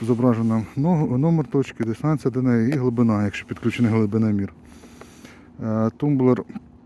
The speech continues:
С В Д — це в нас тримання курсу. Е, лівий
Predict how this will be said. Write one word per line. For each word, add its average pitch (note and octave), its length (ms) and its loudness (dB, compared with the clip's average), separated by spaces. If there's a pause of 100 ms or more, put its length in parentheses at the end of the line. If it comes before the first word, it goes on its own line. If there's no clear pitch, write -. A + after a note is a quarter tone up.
(320)
С B2 200 -4
В A#2+ 100 0
Д — D3 260 0
це A#2+ 100 -6
в A#2 40 0
нас A#2+ 200 2
тримання B2+ 460 4
курсу. A2+ 480 -8 (1040)
Е, A2+ 720 2
лівий A#2 500 4